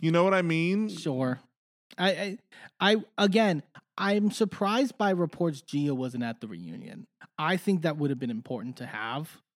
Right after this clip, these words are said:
Speaker 2: And I think I would like to hear Gia talk about it more extensively. I mean, maybe she talks about it on that podcast.
Speaker 1: Maybe.
Speaker 2: But, like, I, I feel like I, I wanna, I feel like I can, you know, decipher what is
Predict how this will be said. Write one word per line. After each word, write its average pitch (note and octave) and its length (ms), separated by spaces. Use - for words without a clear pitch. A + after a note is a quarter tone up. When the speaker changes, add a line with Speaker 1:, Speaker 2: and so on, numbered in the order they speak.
Speaker 2:
And D#3+ 160
I C#3+ 80
think C#3+ 500
I F3 80
would F3 220
like D#3+ 220
to F3 80
hear D#3+ 240
Gia C#3+ 400
talk B2 400
about A#2+ 240
it A2+ 180
more A#2+ 560
extensively. D3+ 500
I D3+ 120
mean, D3 200
maybe C#3 220
she D3+ 140
talks C3+ 220
about C#3 120
it C3 40
on B2+ 100
that A#2+ 200
podcast. C#3+ 520
Speaker 1:
Maybe. D3 320
Speaker 2:
But, D3 220
like, B2 300
I, D#3 200
I F3+ 200
feel G#3 260
like F3 340
I, E3+ 160
I F3+ 120
wanna, F#3+ 320
I F3 100
feel A3 160
like G#3+ 180
I F3+ 120
can, E3+ 340
you D#3+ 140
know, A#2+ 180
decipher D3 720
what C3 280
is B2 420